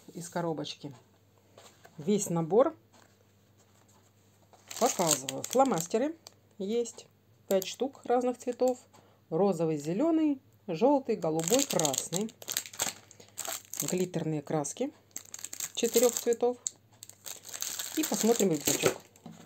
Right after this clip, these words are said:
Вот такой интересный рюкзачок. Вот так он и нарисован, вот с этими штучками мягкими. Это робот не раскрашенный. Кстати, он и не раскрашенный, красивый.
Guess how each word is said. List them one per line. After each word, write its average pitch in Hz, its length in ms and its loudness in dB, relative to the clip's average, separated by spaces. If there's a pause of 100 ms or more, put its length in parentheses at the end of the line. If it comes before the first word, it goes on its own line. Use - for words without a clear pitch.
(580)
Вот 160 120 -4
такой 147 200 -2
интересный 143 380 -4
рюкзачок. 143 480 -6 (760)
Вот - 140 -6
так - 180 0
он 160 120 0
и 147 40 -2
нарисован, 294 640 -2
вот 240 160 -4
с - 40 -4
этими 226 200 -2
штучками 220 440 -2
мягкими. 214 580 0 (1000)
Это 277 240 4
робот 165 420 2 (880)
не 233 160 4
раскрашенный. 226 800 0 (1600)
Кстати, 190 320 -2
он 151 260 -2
и 165 80 -4
не 165 100 2
раскрашенный, 175 440 -4
красивый. 302 500 2